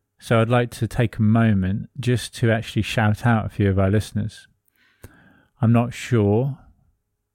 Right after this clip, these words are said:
obviously, who you are by name, but whoever it is that is listening in Switzerland, we have one listener. So thank you.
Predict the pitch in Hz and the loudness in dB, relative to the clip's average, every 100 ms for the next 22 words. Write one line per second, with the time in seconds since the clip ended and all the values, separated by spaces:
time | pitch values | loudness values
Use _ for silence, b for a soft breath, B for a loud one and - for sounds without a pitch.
0 | _ _ 110 98 - 98 95 92 92 - | _ _ 0 0 -2 0 0 2 0 -6
1 | - - 110 98 98 95 90 95 98 107 | -14 -2 0 2 4 2 2 2 4 4
2 | 127 147 143 B B B B - 110 107 | 4 0 -4 B B B B -4 -2 2
3 | 107 117 113 107 104 113 107 95 98 104 | 2 2 2 2 2 2 2 2 0 0
4 | 101 95 101 - 101 95 92 92 87 - | 0 0 0 0 -2 0 0 -2 -6 -12
5 | _ _ _ _ _ _ _ _ _ _ | _ _ _ _ _ _ _ _ _ _
6 | _ _ _ _ - 175 139 - 92 87 | _ _ _ _ -6 -4 -2 -2 -2 -2
7 | 98 - 107 87 95 98 95 - - - | -4 -4 0 2 2 2 0 -4 -20 -20
8 | _ _ _ _ - 113 104 101 92 - | _ _ _ _ -4 0 2 2 0 -4
9 | 98 107 _ _ _ _ _ _ _ _ | -6 -6 _ _ _ _ _ _ _ _
10 | _ _ _ _ _ - 101 113 110 107 | _ _ _ _ _ -2 -2 2 0 0
11 | 98 | -4